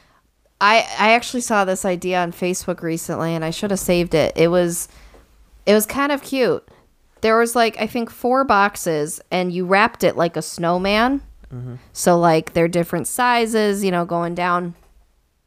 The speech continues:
Speaker 1: And each box had a different meaning. So maybe one was a piece of clothing, maybe one was an expensive item, like, kinda like what you were saying. But it was just kind of done so that you get this amount of gifts,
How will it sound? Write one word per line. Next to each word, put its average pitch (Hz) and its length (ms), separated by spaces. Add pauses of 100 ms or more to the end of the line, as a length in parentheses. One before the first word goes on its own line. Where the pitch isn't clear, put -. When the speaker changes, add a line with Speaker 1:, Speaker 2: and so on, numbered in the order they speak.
(360)
Speaker 1:
And 220 240
each 240 320
box 214 340
had 196 200
a 180 80
different 180 500 (420)
meaning. 160 460
So 180 180
maybe 185 280
one 185 240
was 185 160
a 175 60
piece 185 260
of 175 80
clothing, 160 560 (300)
maybe 170 260
one 180 200
was 185 120
an 180 80
expensive 175 520
item, 165 240
like, 160 160
kinda 240 260
like 208 160
what 196 100
you 180 140
were 190 100
saying. 165 400 (260)
But 233 120
it 220 160
was 240 140
just 254 220
kind 240 280
of 202 100
done 196 320
so 202 220
that 175 360 (1400)
you 208 220
get 196 300
this 214 220
amount 240 300
of 240 120
gifts, - 640